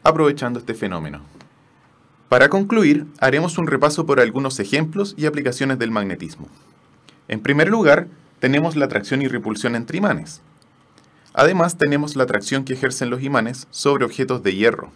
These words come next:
como clips o clavos. Otro fenómeno que mencionamos es la alineación de la aguja de las brújulas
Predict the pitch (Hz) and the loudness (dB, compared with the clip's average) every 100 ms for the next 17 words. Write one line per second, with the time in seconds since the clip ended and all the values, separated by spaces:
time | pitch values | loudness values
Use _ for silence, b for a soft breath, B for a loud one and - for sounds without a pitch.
0 | - 101 95 98 107 120 - - - 87 | -8 -4 -4 -2 -4 -4 -8 -8 0 0
1 | 73 - - - _ _ _ _ _ _ | 0 -8 -18 -20 _ _ _ _ _ _
2 | b b b b b b b - 165 220 | b b b b b b b 2 4 4
3 | 190 175 165 165 151 120 104 - 143 143 | 2 0 0 0 0 0 -2 0 0 0
4 | 170 196 - - 170 170 165 160 147 110 | 0 -8 -14 -4 -2 2 4 4 0 -4
5 | - 156 151 135 107 123 190 208 202 185 | -2 -2 0 2 2 2 0 2 2 0
6 | - 135 - 113 127 - | -4 -6 -2 -4 -4 -10